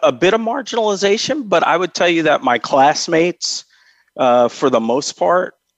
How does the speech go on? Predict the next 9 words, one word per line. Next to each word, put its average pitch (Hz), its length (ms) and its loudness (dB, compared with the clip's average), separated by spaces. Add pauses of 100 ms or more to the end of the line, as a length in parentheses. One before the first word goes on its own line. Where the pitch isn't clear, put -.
um, 156 380 0
I, - 140 2
I 160 40 4
didn't 190 200 -2
really 185 220 4
feel 160 760 2
that 135 300 0
the 131 460 -4 (120)
in-your-face 151 960 0